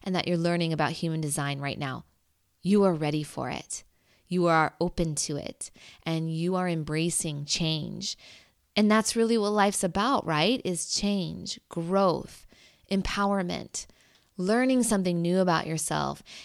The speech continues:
and learning how to celebrate and embrace your uniqueness. I don't know what's more important than that, really, because life is here to support us, and you are being supported right now.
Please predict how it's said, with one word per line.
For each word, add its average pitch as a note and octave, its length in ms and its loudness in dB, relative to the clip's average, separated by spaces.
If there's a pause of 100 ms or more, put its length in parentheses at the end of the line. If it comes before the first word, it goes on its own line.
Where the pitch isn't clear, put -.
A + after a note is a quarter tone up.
and F3 200 -2
learning G3+ 240 2
how B3 100 0
to A3+ 80 -2
celebrate E3 600 0
and D#3 80 -4
embrace D3+ 600 0
your D#3 100 -2
uniqueness. D#3 800 -4
I F#3+ 60 -2
don't G#3+ 140 -2
know A3 160 0
what's F3 480 0
more D#3+ 240 -4
important D3 640 -8 (100)
than C#3+ 200 -4
that, - 260 -10 (260)
really, D#3 440 -4 (760)
because F3 340 0
life E3+ 800 4 (540)
is F3 600 2 (380)
here E3+ 720 0
to F3 160 -4
support D#3+ 540 0
us, C4+ 480 -2 (240)
and F3 160 -2
you F3+ 120 2
are F#3 60 4
being E3 220 -2
supported D3+ 480 -6
right C#3 160 -12
now. C3 260 -8